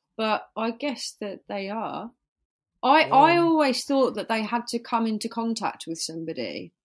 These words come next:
Speaker 2: Mm-hmm.
Speaker 1: to get
Speaker 2: Well, that's what, yeah, to get
Speaker 1: to
Speaker 2: possessed,
Speaker 1: get,
Speaker 2: uh, to
Speaker 1: get
Speaker 2: get
Speaker 1: all deep up, you know?
Speaker 2: their soul, sorry, yeah. To eat their soul, they have to, yeah, come into contact. They can't
Speaker 1: Yeah,
Speaker 2: do
Speaker 1: I thought,
Speaker 2: anything,
Speaker 1: I
Speaker 2: yeah.
Speaker 1: thought they had to, like, you know, have a bit of blood on the tongue or something. I thought there was, you know, it was a bit like a virus or something, but
Speaker 2: Yeah, yeah.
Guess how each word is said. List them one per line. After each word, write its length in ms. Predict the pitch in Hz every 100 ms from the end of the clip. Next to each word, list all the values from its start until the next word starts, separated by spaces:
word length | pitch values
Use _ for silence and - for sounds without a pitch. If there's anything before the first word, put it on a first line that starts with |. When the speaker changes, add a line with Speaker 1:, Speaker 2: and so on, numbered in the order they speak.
| _ _ _ _ 151
Speaker 2:
Mm-hmm. 200 | 135 120 _ _ _ -
Speaker 1:
to 80 | 208
get 280 | 175 196 170
Speaker 2:
Well, 140 | 190
that's 100 | 185
what, 140 | 196 - 151 160
yeah, 260 | 185 123
to 120 | - 139
get 100 | 139
Speaker 1:
to 80 | 135
Speaker 2:
possessed, 320 | 120 - -
Speaker 1:
get, 60 | 156
Speaker 2:
uh, 60 | 156
to 60 |
Speaker 1:
get 100 | 220
Speaker 2:
get 120 | 170
Speaker 1:
all 140 | 220 208 -
deep 200 | 233 - 214 220
up, 160 | - - -
you 80 |
know? 160 | 196 214
Speaker 2:
their 100 | 269
soul, 320 | - 165 123
sorry, 320 | - 127 123
yeah. 140 | 127 117 - _ _ _ _ _ -
To 140 | - 165
eat 160 | 156
their 160 | 143 131
soul, 320 | - 151 127
they 120 | 131
have 160 | 131 143
to, 80 | 156
yeah, 200 | 160 123
come 200 | - 135
into 120 | 127
contact. 300 | - 147 131
They 60 | 127
can't 180 | 143 285
Speaker 1:
Yeah, 100 | 254
Speaker 2:
do 60 |
Speaker 1:
I 20 | 240
thought, 40 |
Speaker 2:
anything, 200 | - 240
Speaker 1:
I 80 | 262
Speaker 2:
yeah. 60 | 294
Speaker 1:
thought 140 | 226
they 80 | 226
had 100 | 226
to, 100 | 226
like, 240 | 220 214 240
you 80 |
know, 60 | 220
have 200 | 185 175
a 40 |
bit 160 | 175 170
of 100 | 180
blood 240 | 208 214
on 120 | 196 165
the 60 |
tongue 340 | 165 170 156 151
or 120 | 160
something. 440 | - 160 - 160
I 100 | 170
thought 260 | 175 214 -
there 160 | 190 175
was, 240 | 170 - -
you 160 | 220 226
know, 120 | 165
it 140 | 151 156
was 140 | 165
a 40 |
bit 140 | 185 -
like 160 | 175
a 60 | 175
virus 480 | 196 202 180 160 -
or 40 |
something, 420 | 165 165 156 165 165
but 160 | 175 151
Speaker 2:
Yeah, 120 |
yeah. 60 | 120